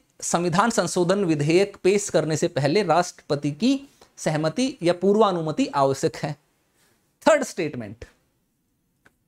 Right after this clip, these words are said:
संविधान, uh, "A joint sitting can be held in case of disagreement between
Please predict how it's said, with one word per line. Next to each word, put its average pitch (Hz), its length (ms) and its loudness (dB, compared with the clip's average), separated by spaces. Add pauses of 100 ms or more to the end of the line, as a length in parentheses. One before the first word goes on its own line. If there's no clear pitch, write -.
(1800)
संविधान, 220 540 2 (360)
uh, 175 300 2 (200)
"A 233 60 4 (100)
joint 269 300 4
sitting 240 340 0 (160)
can 208 220 2
be 220 100 2
held 185 340 0 (560)
in 294 260 2
case 226 320 4 (560)
of 214 220 4
disagreement 196 760 2 (380)
between 190 460 2